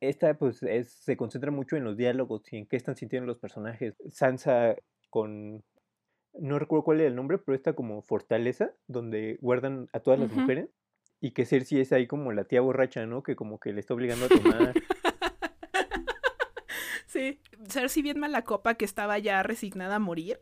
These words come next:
Speaker 1: Ajá.
Speaker 2: pero que decía, "Cuando entren ellos, yo ni creas que voy a dejar que me toquen, o sea,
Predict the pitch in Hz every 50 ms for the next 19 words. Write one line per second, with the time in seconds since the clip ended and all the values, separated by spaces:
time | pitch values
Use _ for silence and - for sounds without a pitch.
0 | _ _ _ _ _ _ - 135 - 151 135 135 139 - _ 220 196 196 196 -
1 | 196 196 196 196 - 233 220 214 214 208 - - 233 214 226 226 233 254 302 311
2 | - 320 311 302 285 269 294 302 311 320 320 - 202 202 247 240 269 277 254 240
3 | - 247 233 254 277 - - 254 214 214 208 214 196 156 - - 180 - - 185
4 | 175 165 165 - - 151 - - 147 190 196 - - - - -